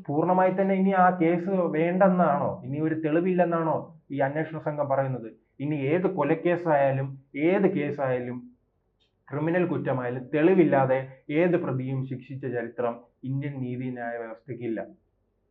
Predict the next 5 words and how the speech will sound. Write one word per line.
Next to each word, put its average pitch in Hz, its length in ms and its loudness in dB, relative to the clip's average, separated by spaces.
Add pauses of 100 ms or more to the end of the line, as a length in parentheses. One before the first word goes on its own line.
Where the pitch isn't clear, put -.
(120)
തെളിവില്ലാതിരിക്കുമ്പോൾ 139 1160 -4 (200)
കോടതിക്ക് 160 520 2
അറിയാം, 165 480 2
ജനങ്ങൾക്കറിയാം, 147 840 -2
സ്വ-, 147 180 -8